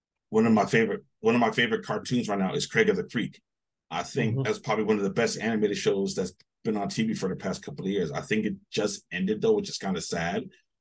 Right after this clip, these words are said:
Speaker 2: Yeah.
Speaker 1: But, you know, I think that was a show that not only, um, not only shed the spotlight on, you know,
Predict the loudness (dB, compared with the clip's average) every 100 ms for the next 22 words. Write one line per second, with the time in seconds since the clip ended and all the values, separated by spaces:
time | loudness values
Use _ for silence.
0 | _ -2 0 2 2 0 -6 _ _ _
1 | 2 2 2 0 -2 -6 -12 _ _ _
2 | -4 0 -2 0 2 4 4 2 0 0
3 | 2 0 -2 -8 -8 -4 -4 -4 -12 _
4 | _ _ _ -2 0 2 2 4 4 2
5 | 0 -6 _ _ _ _ _ _ _ _
6 | _ _ _ _ _ _ _ _ _ _
7 | _ _ _ _ _ _ _ _ 0 2
8 | 2 -2 0 0 2 2 4 4 4 2
9 | 2 2 0 -2 0 -2 -2 0 2 0
10 | 0 -2